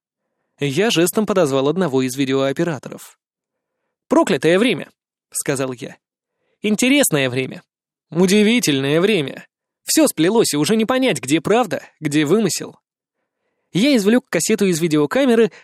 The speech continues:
и показал ее присутствующим. «Такой мы нашу жизнь не будем показывать в программах. Без прикрас. Так хотел покойный Самсонов. Так хотим мы». Они дозревали медленно.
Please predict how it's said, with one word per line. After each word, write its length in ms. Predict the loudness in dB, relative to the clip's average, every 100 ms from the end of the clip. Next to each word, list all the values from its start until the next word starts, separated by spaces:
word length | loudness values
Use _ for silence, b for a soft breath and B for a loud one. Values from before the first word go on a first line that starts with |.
| B -6
и 80 | -4
показал 480 | -2 -2 0 0
ее 200 | 2 0
присутствующим. 880 | -2 -4 -6 -10 -12 -12 -10 -12 -12 -18 _ _ _ _ _ _ _ -4
«Такой 380 | -2 2 4 4
мы 140 | 4
нашу 260 | 4 4 4
жизнь 220 | 4 4
не 80 | 2
будем 320 | 2 2 0
показывать 480 | -2 0 2 0 0
в 60 |
программах. 640 | 0 0 0 -2 -6 -16 -20 _ _ -10
Без 300 | 0 0 0
прикрас. 540 | -2 0 0 0 -4 _ _ _ _ _ _
Так 260 | 0 0 0
хотел 360 | -2 2 2
покойный 400 | 2 0 2 2
Самсонов. 680 | 0 -4 -2 0 0 -4 -18 _ _ _ _
Так 180 | -2 0
хотим 320 | 0 0 2
мы». 360 | 2 0 -2 -6 _ _ _ _ _ _ _ _ _ _ _ -4
Они 220 | 0 2
дозревали 520 | 2 2 2 2 2
медленно. 840 | 2 2 0 -4 -14 -16 -18 -20